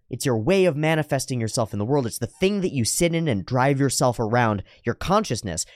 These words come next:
your, your ego, right? Like, the, the person within you gets driven around through the entire universe, the outside world, via the, the s-, the seat that you sit in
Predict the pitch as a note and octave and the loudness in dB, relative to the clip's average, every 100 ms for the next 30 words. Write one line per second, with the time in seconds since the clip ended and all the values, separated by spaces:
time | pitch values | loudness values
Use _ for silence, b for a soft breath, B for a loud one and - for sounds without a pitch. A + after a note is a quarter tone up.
0 | B C3 B2 - b B2 G3 G#3+ D3 F#2 | B 0 0 -4 b -8 -6 -4 -2 -4
1 | F2+ A#2 C#3 C#3+ A#2 A2+ B2 C3 - G3 | -2 0 0 -2 -6 -6 -6 -6 -2 -2
2 | E3+ C#3 A2+ E3+ C#3 G#2 A2 - - B2 | -2 -4 -2 -4 -4 -4 -6 -10 -8 -6
3 | D#3 D#3+ B2 C3+ C#3+ B2 A2 C3 A2+ G#2 | -4 -2 -2 0 0 -2 -6 -6 -6 -6
4 | b b G2 B2+ A2+ - E3+ F3+ F#3 E3+ | b b -8 -6 -6 -4 -2 -2 -4 -2
5 | F#3+ B2 A#2 G#2 G#2+ A#2 C#3+ D3 D3 C3+ | -2 -2 -4 -6 -4 -2 -2 -4 -4 -4
6 | C3 C#3+ A2 G#2 b b G2+ C3 C#3 G#2 | -2 0 0 -6 b b -6 0 0 0
7 | A2 _ - A2 - - - - - G#2+ | -4 _ -2 0 0 -2 -6 -8 -4 -2
8 | - G#3 G#3 F#3+ F#3 E3 G#3 F3+ B2 F#2 | 0 -2 -2 -2 0 0 2 2 0 -2